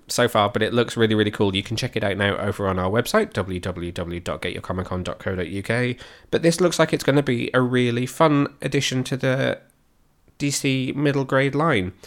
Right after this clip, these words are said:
It's the third book that they've announced so far for twenty twenty-two. You've also got the release of Green Lantern Alliance, which is arriving on April the fifth, twenty twenty-two, and Shazam! Thundercrack,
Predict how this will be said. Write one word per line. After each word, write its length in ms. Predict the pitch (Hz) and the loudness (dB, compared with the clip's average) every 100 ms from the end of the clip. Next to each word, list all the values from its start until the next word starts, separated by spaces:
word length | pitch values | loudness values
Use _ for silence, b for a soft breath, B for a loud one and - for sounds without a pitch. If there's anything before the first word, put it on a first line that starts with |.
| B B - | B B -8
It's 160 | 151 | -6
the 100 | 151 | -6
third 320 | - 160 151 - | 0 2 2 2
book 160 | 127 | 0
that 100 | 113 | 0
they've 160 | 120 113 | -2 0
announced 460 | 113 110 - - - | 2 2 0 -4 0
so 200 | 113 107 | 0 2
far 240 | 107 98 | 4 2
for 140 | - | 2
twenty 300 | 107 107 104 | -4 -2 -4
twenty-two. 600 | - 104 95 - 104 92 - B B B | -4 -4 -4 -2 0 0 -4 B B B
You've 400 | 120 113 113 110 - | -2 4 4 2 0
also 460 | 143 143 - 135 | 2 2 2 0
got 440 | 131 117 - - - | 2 6 6 4 -2
the 80 | |
release 500 | 110 110 107 107 - - - | 0 2 0 0 -6 -8 0
of 480 | 101 85 123 - - b b b b b - | 2 2 -4 -10 -18 b b b b b -4
Green 180 | 147 139 | 2 4
Lantern 360 | 131 127 135 - | 6 4 2 0
Alliance, 500 | 123 135 180 220 - | 2 4 4 0 -2
which 140 | - | 0
is 100 | 117 | 4
arriving 320 | 110 107 107 | 6 6 4
on 100 | 107 107 | 0 -2
April 300 | 110 110 98 | -2 -2 -2
the 40 | |
fifth, 320 | - 190 - | 2 0 0
twenty 280 | - 190 180 | -2 -2 0
twenty-two, 680 | - 180 175 - 175 180 175 B B B | 0 0 0 0 2 2 0 B B B
and 200 | 120 120 | 2 2
Shazam! 640 | - 123 151 151 110 98 85 | 2 4 8 8 8 4 0
Thundercrack, 800 | - 160 139 - 98 - - | 4 4 4 4 4 4 -6